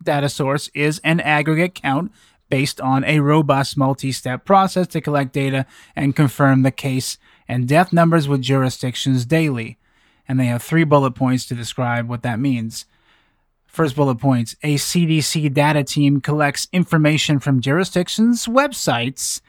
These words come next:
and a separate C D C data team double checks the information collected." Second bullet point, "C D C then shares the data back with the jurisdictions for confirmations or corrections."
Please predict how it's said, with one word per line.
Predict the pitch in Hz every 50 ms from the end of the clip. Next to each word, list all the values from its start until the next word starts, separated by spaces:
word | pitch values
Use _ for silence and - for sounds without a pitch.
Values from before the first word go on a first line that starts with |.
| - - - - _
and | - 147 139
a | 139 120
separate | - - 185 190 196 - 202 190 170
C | - - - 170 160
D | 151 156 147
C | - - - 151 143
data | 143 127 139 139 139 139 139 139
team | 127 - - 147 143 139 139 135
double | 127 - 135 139 147 160
checks | 147 - - 165 143 139 - -
the | - 139
information | 139 131 - 131 131 127 131 120 - 139
collected." | 131 147 147 143 135 - - 120 113 113 _ _ - - - - _
Second | - - - 170 170 - 156 143 127
bullet | 131 131 127 123 110 -
point, | - 127 117 113 117 110 - _ _ _ _ - _
"C | - - 165 151
D | 143
C | 131 - - 147
then | 135 139 139 139
shares | 127 - - 151 143 139 -
the | 143
data | 131 143 143 143 139 127
back | 120 139 143 139 - -
with | 190 156
the | 156
jurisdictions | 139 156 156 151 143 - - 147 139 - - 135 -
for | 143 135
confirmations | - 147 139 135 - - 135 135 127 - 151 131 131
or | 127
corrections." | 117 - 156 185 214 214 - - 120 107 - - - -